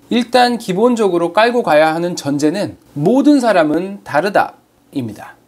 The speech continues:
타고난 키, 몸무게, 체형, 근육의 발달, 운동신경 전부 다 다르죠.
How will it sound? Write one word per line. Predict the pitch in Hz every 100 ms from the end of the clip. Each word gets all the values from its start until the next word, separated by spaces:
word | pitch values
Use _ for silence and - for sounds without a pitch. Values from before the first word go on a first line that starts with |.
| _ -
타고난 | - 254 302 277 214 165
키, | - - 233 117
몸무게, | 117 147 190 196 160 113
체형, | - 220 233 113 -
근육의 | - 190 214 202
발달, | 139 135 160 127 -
운동신경 | 147 170 208 175 170 190 - -
전부 | 175 214 220 262
다 | 254 160 175
다르죠. | 175 131 123 -